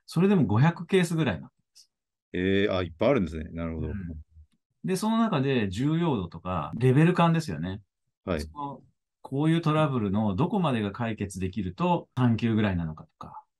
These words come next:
Speaker 2: うん。
Speaker 1: どこまでできると一級ぐらいなのかとか、
Speaker 2: うん、
Speaker 1: まあ、
Speaker 2: うん。
Speaker 1: そういうことも実はですね、整理をしていっ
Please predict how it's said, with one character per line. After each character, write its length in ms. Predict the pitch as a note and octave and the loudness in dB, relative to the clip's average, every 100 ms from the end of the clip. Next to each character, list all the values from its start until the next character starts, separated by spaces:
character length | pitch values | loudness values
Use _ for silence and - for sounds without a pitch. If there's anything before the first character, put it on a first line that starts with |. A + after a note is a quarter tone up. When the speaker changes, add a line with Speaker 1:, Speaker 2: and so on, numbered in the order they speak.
| _ | _
Speaker 2:
う 100 | G#2+ | -2
ん。 480 | G#2 G2+ F#2+ F#2 E2+ | 2 4 4 2 0
Speaker 1:
ど 60 | - | -6
こ 20 | |
ま 40 | |
で 80 | - | -8
で 60 | - | -10
き 60 | |
る 100 | C3 | -10
と 80 | F#2+ | -8
一 100 | F2+ | -10
級 180 | - G2 | -6 -4
ぐ 60 | |
ら 120 | F#2 F2 | -2 -4
い 40 | |
な 80 | D#2+ | -6
の 100 | D#2 | -10
か 100 | - | -16
と 100 | - | -20
か、 200 | - - - | -20 -20 -18
Speaker 2:
う 40 | G2+ - - - | -16 -16 -14 -2
ん、 20 | |
Speaker 1:
ま 80 | F2+ | 0
あ、 20 | D#2 | 2
Speaker 2:
う 40 | |
ん。 20 | |
Speaker 1:
そ 120 | E2+ - | 0 -2
う 40 | |
い 40 | |
う 40 | - | -4
こ 120 | F4+ | -10
と 100 | F4+ | -8
も 100 | G#2+ | -6
実 260 | F2 - F#2 | -6 -6 -8
は 80 | |
で 80 | D2+ | -8
す 140 | - E2 | -10 -10
ね、 60 | |
整 240 | - B2+ F#2 | -2 0 0
理 120 | E2 | -4
を 80 | - | -8
し 120 | - | -8
て 80 | |
い 80 | |
っ 20 | E2 | -8